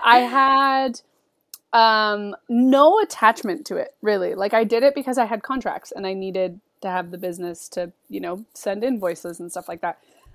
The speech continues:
Um, but I had a website that, like, I wouldn't send to people and I n-, didn't put on my resume and I did not wanna show off. So during the past few months,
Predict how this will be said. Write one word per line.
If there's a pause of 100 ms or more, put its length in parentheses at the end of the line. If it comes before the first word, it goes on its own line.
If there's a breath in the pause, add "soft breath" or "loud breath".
Um,
but
I
had
a
website
that,
like,
I
wouldn't
send
to
people
and
I
n-,
didn't
put
on
my
resume
and
I
did
not
wanna
show
off. (520 soft breath)
So (160)
during
the
past
few
months,